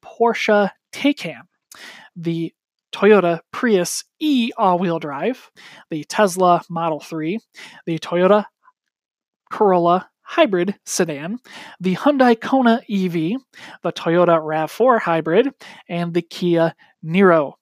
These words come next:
E V. Now, uh, you may have noticed that three things all started with the word Toyota, and, uh, <laughs> basically those ones all end up being the runner-up here.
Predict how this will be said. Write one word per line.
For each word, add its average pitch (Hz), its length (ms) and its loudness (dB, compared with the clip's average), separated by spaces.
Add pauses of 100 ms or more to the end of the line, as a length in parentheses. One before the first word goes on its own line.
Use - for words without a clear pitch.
(160)
E 160 260 -6
V. 151 320 -8 (560)
Now, 202 680 4 (160)
uh, 196 360 4
you 214 220 0
may 240 160 4
have 208 160 0
noticed 214 320 4
that 185 180 2
three 214 220 -4
things 180 360 -2
all 175 220 4
started 170 360 0
with 165 120 -4
the 156 80 -6
word 165 320 0
Toyota, 165 500 2 (360)
and, 180 480 0
uh, 180 400 6 (800)
<laughs> - 720 -4
basically 240 480 4
those 208 260 6
ones 202 200 4
all 170 180 6
end 165 100 -2
up 160 120 -6
being 160 160 -6
the 156 80 -10
runner-up 143 420 -10
here. 139 300 -12